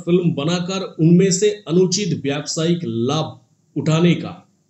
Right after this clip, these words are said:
आरोप लगाया है। पर देखने वाली बात यह है कि ये जो आरोप था, ये तो बहुत दिन पहले लगाया गया था, तो फिर कोर्ट के तरफ से क्यों सुशांत सिंह राजपूत की परिवार के जज्बातों का ख्याल ना रखते हुए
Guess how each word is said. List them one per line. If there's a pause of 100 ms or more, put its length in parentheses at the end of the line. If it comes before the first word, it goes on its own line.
(120)
आरोप
लगाया
है।
पर
देखने
वाली
बात
यह
है
कि
ये
जो (180)
आरोप
था,
ये
तो
बहुत
दिन
पहले
लगाया
गया
था, (360)
तो
फिर
कोर्ट
के
तरफ
से
क्यों (600)
सुशांत
सिंह
राजपूत
की (140)
परिवार
के
जज्बातों
का (380)
ख्याल
ना (100)
रखते
हुए